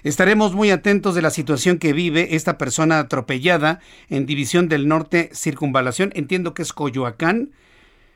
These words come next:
Aquí le voy a presentar más bien la fotografía de la mujer atropellada y la bicicleta. ¿Cómo quedó? Sí, porque la bicicleta finalmente es, pues esa se repone. La vida no, no se repone, Nathan. Es más importante ella, más que su bicicleta, te lo puedo asegurar.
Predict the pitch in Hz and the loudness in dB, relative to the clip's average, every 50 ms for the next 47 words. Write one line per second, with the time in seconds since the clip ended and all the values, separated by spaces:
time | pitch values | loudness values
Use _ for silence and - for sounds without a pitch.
0 | _ - 127 120 - 175 170 - 147 - - 139 139 139 151 156 160 214 214 165 | _ -14 -14 -14 -12 -14 -14 -14 -16 -18 -14 -12 -8 -4 -2 -2 0 0 -2 -2
1 | 170 147 113 139 135 131 175 175 165 165 147 143 147 170 170 156 151 160 170 175 | -4 -6 -4 -4 -4 -2 -2 -2 -2 -2 -4 -2 0 0 0 0 0 -2 -2 -4
2 | 151 _ _ _ _ _ - - _ - _ _ - - 139 143 143 131 139 120 | -6 _ _ _ _ _ -20 -20 _ -20 _ _ -12 -8 -4 -2 -2 -2 -2 -4
3 | 143 139 131 123 113 160 175 160 160 143 131 123 120 - 160 156 151 - 135 123 | -4 -4 -4 -2 -2 0 0 0 0 0 0 -2 -2 0 0 -2 -2 -2 -6 -8
4 | - 135 120 120 147 156 160 147 123 117 123 117 - 117 127 131 127 139 123 151 | -8 -6 -4 -4 -2 -2 -2 -2 -4 -6 -8 -10 -10 -10 -10 -8 -8 -8 -6 -2
5 | 147 156 151 160 220 220 - 233 - - - 214 220 220 214 190 196 240 269 - | -2 -2 -2 -2 -4 -4 -2 -4 -4 -6 -6 -6 -6 -6 -6 -6 -6 -8 -6 -6
6 | - 175 175 185 196 202 185 190 196 175 - 185 185 175 - - _ _ _ _ | -6 -2 -2 -2 -2 -2 -2 -2 -4 -4 -2 -4 -4 -4 -6 -14 _ _ _ _
7 | _ _ _ _ _ _ _ _ _ _ _ _ _ - - 196 175 175 160 180 | _ _ _ _ _ _ _ _ _ _ _ _ _ -16 -16 -16 -12 -8 -6 -4
8 | 156 143 139 - 190 190 185 175 151 143 143 143 165 180 165 165 151 156 165 160 | -4 -4 -4 -2 -2 -2 0 0 0 2 2 2 2 2 2 2 2 2 2 0
9 | - 170 156 147 151 151 139 131 113 160 170 165 147 131 127 120 - - - 175 | 0 -2 -2 -2 -2 -4 -6 -6 -4 -2 -2 -2 -2 -2 -4 -6 -8 -12 -16 -18
10 | - _ _ _ _ _ _ _ _ _ - - 147 160 151 180 185 156 165 156 | -20 _ _ _ _ _ _ _ _ _ -10 -6 -6 -4 -4 -4 -4 -4 -4 -4
11 | - 170 160 156 156 147 151 147 131 117 - - 135 131 - - 143 123 - 123 | -2 0 -2 0 0 0 -2 -2 -4 -6 -10 -8 -10 -10 -10 -10 -14 -12 -12 -12
12 | 110 104 110 110 123 131 127 - - - - 120 - 90 - - 131 120 110 - | -12 -12 -14 -12 -12 -12 -12 -14 -20 -20 -20 -18 -18 -18 -14 -12 -12 -12 -10 -10
13 | - 120 120 127 139 | -8 -8 -6 -8 -8